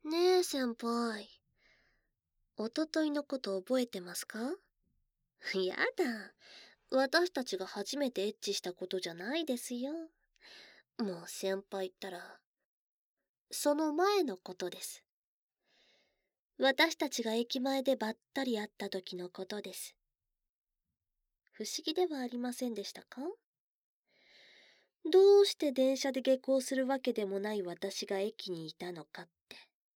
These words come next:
どうして電車に乗らない私が人身事故が起きたことを知っていたのかって。どうしてあの女の鍵を私が持っているのかって。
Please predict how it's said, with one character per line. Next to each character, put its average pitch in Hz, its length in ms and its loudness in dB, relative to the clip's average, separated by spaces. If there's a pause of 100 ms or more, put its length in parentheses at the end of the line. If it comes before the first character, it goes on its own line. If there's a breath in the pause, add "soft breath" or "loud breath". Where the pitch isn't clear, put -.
(880 soft breath)
ど 269 240 -2
う 262 40 -2
し 254 80 -10
て 214 140 -6
電 226 180 -2
車 233 160 -8
に 226 120 -4
乗 233 100 -4
ら 233 100 -4
な 233 140 -4
い 233 80 -2
私 233 420 -6
が 233 440 -6 (580 loud breath)
人 226 200 -2
身 269 360 -4
事 269 140 -6
故 247 100 -6
が 196 220 -4
起 - 100 -12
き - 20 -20
た 190 120 -4
こ 180 120 -6
と 165 120 -8
を 165 80 -6
知 - 140 -8
っ - 20 -20 (160)
て 226 80 -4
い 220 140 -4
た 214 160 -8
の 180 100 -10
か - 180 -12
っ - 60 -20 (180)
て。 - 240 -20 (1120 loud breath)
ど 240 300 0
う 370 40 2
し - 100 -8
て 311 120 0
あ 269 120 -4
の 262 220 -2
女 277 220 -2
の 277 100 0
鍵 277 340 -4
を 220 300 0 (400)
私 247 400 -2
が 254 140 0
持 254 140 -2
っ 262 60 -8 (120)
て 233 100 -4
い 208 140 -4
る 220 120 -6
の 208 120 -10
か - 160 -12
っ - 60 -16 (200)
て。 - 220 -16